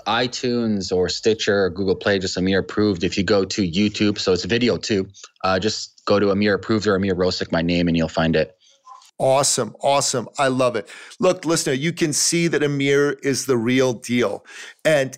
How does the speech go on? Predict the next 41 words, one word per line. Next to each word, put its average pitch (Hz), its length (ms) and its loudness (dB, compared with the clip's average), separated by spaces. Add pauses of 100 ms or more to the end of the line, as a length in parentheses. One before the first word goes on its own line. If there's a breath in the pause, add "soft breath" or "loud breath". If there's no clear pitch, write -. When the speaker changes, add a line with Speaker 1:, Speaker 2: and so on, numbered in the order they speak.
(140 soft breath)
Speaker 2:
you 147 140 0
might 175 240 2
be 165 80 -2
thinking 160 400 -4
to 147 60 -2
yourself, 123 420 0
"Wow, 123 180 2
Nikki, 117 320 -6
Amir 135 440 0
sounds 131 580 -2 (140)
awesome. 139 760 0 (320 loud breath)
Can 131 200 -2
I 151 280 2
be 147 260 -2
like 139 380 0
Amir? 123 400 0
Can 117 260 -4
I 151 240 2
go 147 420 0
out 139 380 -2 (100)
there 135 520 0
every 139 240 -2
day 120 460 0 (380 loud breath)
and 135 300 0
really 156 480 2
live 135 340 2
life 131 360 0
as 117 100 -4
the 123 100 -4
best - 300 -4
version 131 300 -2
of 123 60 -4
myself? 117 440 -2 (300 loud breath)
Can 143 180 0
I 175 140 4
bring 170 460 -2
my 147 280 0
gifts 147 580 -4 (180 soft breath)
to 156 120 -2
the 135 120 2
world 131 440 2